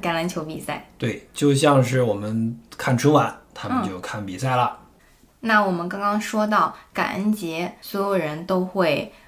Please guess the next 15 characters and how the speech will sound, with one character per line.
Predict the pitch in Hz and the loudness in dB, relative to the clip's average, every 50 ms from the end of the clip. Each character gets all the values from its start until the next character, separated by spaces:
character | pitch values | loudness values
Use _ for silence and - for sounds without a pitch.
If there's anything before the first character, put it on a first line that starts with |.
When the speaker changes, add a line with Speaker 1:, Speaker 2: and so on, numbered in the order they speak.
| _ _ | _ _
Speaker 1:
啊， | - 165 156 139 160 | 0 2 2 2 2
返 | - - 151 175 | 0 -2 -2 -2
回 | 180 160 165 | -2 -4 -4
自 | - 180 | -6 -6
己 | 165 - | -6 -4
的 | - 131 | -4 -4
家 | 143 - 160 170 | -2 0 0 0
乡， | 185 185 - 196 180 190 196 196 202 | 0 0 0 0 2 2 0 -4 -8
和 | - - 135 | -8 -8 -6
家 | 135 156 156 160 | -2 -2 -2 0
人 | 165 147 143 156 | -2 -2 -4 -6
齐 | 180 - - - 143 | -6 -8 -8 -8 -8
聚 | 185 - 208 214 | -6 -2 0 2
一 | 208 208 196 | 2 2 0
堂。 | - - - 147 139 143 160 196 214 240 | -2 -4 -2 0 0 2 2 0 -2 -6